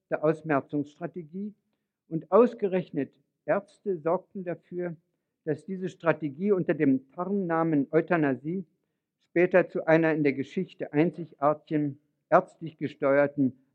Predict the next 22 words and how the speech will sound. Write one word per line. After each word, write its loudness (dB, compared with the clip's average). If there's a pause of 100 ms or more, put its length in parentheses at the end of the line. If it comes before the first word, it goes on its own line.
Massenmordaktion -4 (180)
führen -8
konnte. -20 (720)
Die -6
Schwächsten 0
und -6
Hilflosesten -2
der -2
Gesellschaft -6 (800)
wurden 0
in -2
furchtbarer -2
Weise 2
von 0
denen 4
verraten, -4 (380)
die -2
sich -2
speziell 6
zu -6
ihrer 2
Hilfe 0